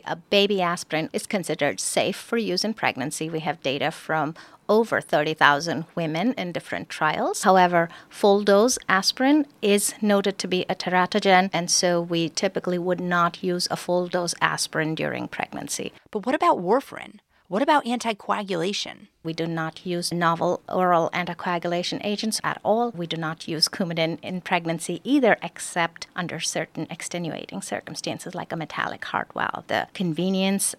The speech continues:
Speaker 1: and safety profile of low molecular weight heparins has kind of made them the drugs of choice.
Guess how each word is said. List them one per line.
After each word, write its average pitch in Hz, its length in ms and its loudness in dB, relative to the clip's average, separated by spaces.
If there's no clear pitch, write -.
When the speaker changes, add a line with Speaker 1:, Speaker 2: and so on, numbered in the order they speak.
Speaker 1:
and 170 340 -2
safety 190 380 -2
profile 208 520 4
of 185 220 2
low 180 100 0
molecular 175 440 -2
weight 170 140 -6
heparins 165 440 -4
has 156 240 -6
kind 160 300 -2
of - 100 -16
made 156 320 -6
them 156 220 -4
the - 240 -6
drugs 139 360 -4
of - 140 -10
choice. - 480 -6